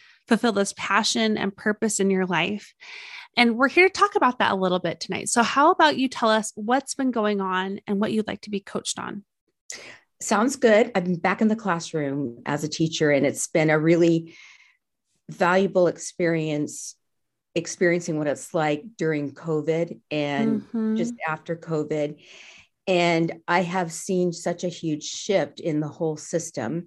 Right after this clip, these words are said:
Speaker 2: probably not surprisingly. The last few years, I've really grown and developed as an individual, both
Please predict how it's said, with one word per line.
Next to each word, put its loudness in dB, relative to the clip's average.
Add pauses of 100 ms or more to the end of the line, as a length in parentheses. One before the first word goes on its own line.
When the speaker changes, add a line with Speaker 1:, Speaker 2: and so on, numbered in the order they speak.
(140)
Speaker 2:
probably 2
not 0
surprisingly. -4
The 4
last 0
few 0
years, 4
I've -2
really 0
grown 0
and -2
developed -2 (280)
as -2
an -12
individual, 0
both -8